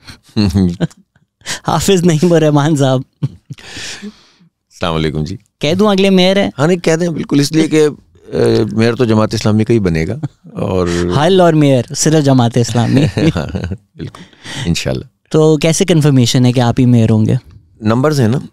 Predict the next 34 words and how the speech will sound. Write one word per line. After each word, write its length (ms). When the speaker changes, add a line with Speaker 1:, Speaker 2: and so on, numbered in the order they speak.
Speaker 1:
एक 100
तो 100
हम 180
जीते 240
हैं 80
अल्हम्दुलिल्लाह। 540
अ, 800
एक 140
तो 100
ये 180
है 120
ना 60
कि 60
Speaker 2:
स्पीकर 160
Speaker 1:
हमें, 560
अ, 20
वोट 840
सबसे 320
ज़्यादा 220
मिले 200
हैं, 340
लेकिन 180
सीटें 320
भी 80
सबसे 180
ज़्यादा 200
मिली 220
हैं। 180
और 260
सीटों 360
को 160
जो 220
उन्होंने, 380
अ, 60